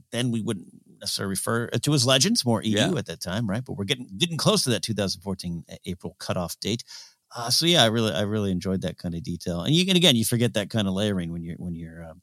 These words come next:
Speaker 1: you know, years removed from watching these
Speaker 2: Yeah, and
Speaker 1: episodes.
Speaker 2: it's, it's fun to see something that at the time was, yeah, referring to E U and celebrating that,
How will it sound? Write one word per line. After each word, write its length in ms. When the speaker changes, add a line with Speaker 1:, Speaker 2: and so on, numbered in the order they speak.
Speaker 1:
you 100
know, 40
years 360
removed 280
from 80
watching 300
these 180
Speaker 2:
Yeah, 220
and 100
Speaker 1:
episodes. 400
Speaker 2:
it's, 80
it's 140
fun 300
to 60
see 200
something 460
that 260
at 220
the 80
time 760
was, 400
yeah, 140
referring 640
to 460
E 260
U 160
and 140
celebrating 580
that, 320